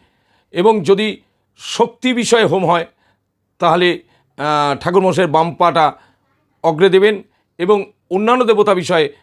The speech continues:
আহ, পূর্ণাহুতি হোম হলে তাহলে সেটা, আহ, ডান পা অগ্রে দেবেন, অর্থাৎ আগে দেবেন। তারপর আহুতি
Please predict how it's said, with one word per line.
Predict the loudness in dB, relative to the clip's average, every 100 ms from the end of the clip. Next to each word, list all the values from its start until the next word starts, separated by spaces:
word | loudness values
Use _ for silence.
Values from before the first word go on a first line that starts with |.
| _
আহ, | -8 -4 -4 -4
পূর্ণাহুতি | -4 0 0 2 0
হোম | 2 2
হলে | 2 0 -2 -8 _ _ _ _ -4
তাহলে | 0 0 0
সেটা, | -2 0 0 -2 _ _ _ -10
আহ, | -6 -4 -4 -6
ডান | -2 -2 0
পা | 0 0 -4 _ _ _ -4
অগ্রে | -2 -2
দেবেন, | -4 -4 -6
অর্থাৎ | -6 -4 -4 -6 -4
আগে | 0 0
দেবেন। | -2 -6 -12 -20 _ _ _ _ _ _ _
তারপর | -2 2 2 0 _ _ _ _ _ _ _ _ _ _ _
আহুতি | -2 0 2 -2 -6